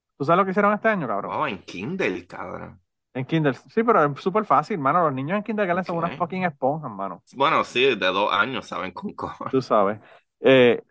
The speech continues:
Speaker 1: se-, mi hijo se las aprendió enseguida. Estamos hablando de cien palabras en un año. Eso, o sea, en, en el año escolar.
Speaker 2: Bueno, un año es nada, es verdad.
Speaker 1: Es
Speaker 2: Tienes
Speaker 1: nada,
Speaker 2: razón,
Speaker 1: claro.
Speaker 2: tienes
Speaker 1: Lo que le
Speaker 2: razón,
Speaker 1: dan, lo que dan
Speaker 2: tienes
Speaker 1: son
Speaker 2: razón.
Speaker 1: como cinco palabras por semana, una cosa así. Pero, anyway, el caso es que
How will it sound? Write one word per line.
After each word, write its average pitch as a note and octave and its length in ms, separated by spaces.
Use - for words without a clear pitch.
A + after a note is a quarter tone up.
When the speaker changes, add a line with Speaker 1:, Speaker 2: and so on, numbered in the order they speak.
Speaker 1:
se-, - 140
mi C#3 180
hijo D3 140
se F3+ 80
las F#3 100
aprendió F#3+ 260
enseguida. E3+ 580
Estamos C#3+ 300
hablando G#3 220
de F3+ 80
cien D3+ 260
palabras F3+ 360
en D#3+ 60
un C3+ 140
año. B2+ 300
Eso, A2+ 220
o A#2+ 60
sea, A#2+ 280
en, A2 180
en A2+ 100
el A2 80
año A2+ 160
escolar. A#2 360
Speaker 2:
Bueno, G2+ 160
un E2+ 100
año G2 600
es G2 180
nada, F2 480
es D2+ 80
verdad. F2+ 280
Speaker 1:
Es C#3 60
Speaker 2:
Tienes C3 180
Speaker 1:
nada, A#2+ 280
Speaker 2:
razón, - 0
Speaker 1:
claro. A#2 380
Speaker 2:
tienes A2 120
Speaker 1:
Lo A#2+ 120
que B2 60
le B2 80
Speaker 2:
razón, - 0
Speaker 1:
dan, C#3+ 300
lo C#3+ 100
que C#3 60
dan C3 160
Speaker 2:
tienes - 20
Speaker 1:
son F#3+ 120
Speaker 2:
razón. - 0
Speaker 1:
como F3+ 220
cinco C#3+ 320
palabras D#3+ 320
por E3 160
semana, B2 400
una A2 160
cosa A#2 180
así. G2+ 240
Pero, C#3+ 140
anyway, D3+ 200
el A2 60
caso C#3 200
es F3+ 80
que E3 280